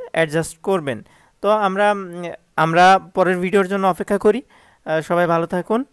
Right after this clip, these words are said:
সুস্থ থাকুন। আর যারা চ্যানেলটি এখনও সাবস্ক্রাইব করেন নাই, তারা চ্যানেলটি সাবস্ক্রাইব করে পাশে থাকা বেল আইকনে প্রেস করে সি ফার্স্ট করে রাখুন। তাহলে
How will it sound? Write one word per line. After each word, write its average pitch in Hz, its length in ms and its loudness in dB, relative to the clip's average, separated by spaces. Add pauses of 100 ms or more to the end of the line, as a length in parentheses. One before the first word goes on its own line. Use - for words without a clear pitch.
(380)
সুস্থ - 280 -4
থাকুন। 139 460 -4 (400)
আর 135 200 0
যারা 147 240 0
চ্যানেলটি 165 420 -2
এখনও 180 260 -2
সাবস্ক্রাইব 180 520 -4
করেন 220 200 0
নাই, 196 180 -2
তারা 147 200 0
চ্যানেলটি 160 340 -6
সাবস্ক্রাইব 185 520 -4
করে 202 120 -2
পাশে 160 260 -2
থাকা 175 200 -2
বেল 165 160 2
আইকনে 170 240 -4
প্রেস 165 220 -4
করে 190 160 -2
সি 175 140 -4
ফার্স্ট 147 280 -4
করে 139 200 -2
রাখুন। 120 300 -6
তাহলে 165 300 -2